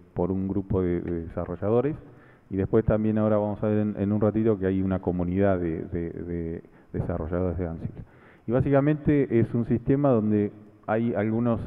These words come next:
elementos que tenemos que conocer. Esos son el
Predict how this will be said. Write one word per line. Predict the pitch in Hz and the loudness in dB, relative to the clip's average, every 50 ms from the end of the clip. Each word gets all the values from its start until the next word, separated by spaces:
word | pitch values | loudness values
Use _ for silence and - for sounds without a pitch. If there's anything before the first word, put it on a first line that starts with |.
| - - - | -8 -8 -4
elementos | 107 95 101 104 117 123 135 110 | -2 0 0 0 2 2 2 2
que | 110 104 | 2 2
tenemos | 107 107 110 104 | 2 0 0 -2
que | - - 101 | -2 -4 -4
conocer. | - 104 92 92 87 - 90 82 78 - - - - | -2 -2 -4 -4 -4 -4 -4 -4 -4 -6 -10 -10 -6
Esos | - 98 107 113 95 | -4 -2 -2 -2 -2
son | - 104 98 92 87 87 92 - - - - - - _ _ _ _ - | -2 -2 -2 -2 -4 -6 -10 -14 -20 -20 -20 -20 -20 _ _ _ _ -8
el | 92 92 92 95 98 95 | -6 -6 -4 -6 -6 -8